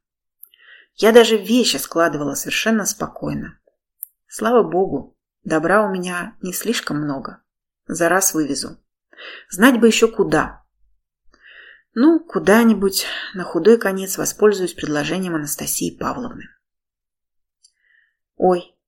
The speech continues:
мой свитер розовый, а я была уверена, что потеряла его при переезде. И серый костюм.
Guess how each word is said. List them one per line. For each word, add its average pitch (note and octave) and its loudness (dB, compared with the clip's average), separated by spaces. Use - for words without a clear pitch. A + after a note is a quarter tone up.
мой B3 4
свитер F#3 0
розовый, E3 -6
а - -6
я G#3 4
была A3+ 10
уверена, F#3+ 4
что - -8
потеряла F#3+ -2
его E3 2
при - -2
переезде. D3 -8
И D3 -8
серый G#3 2
костюм. E3+ -8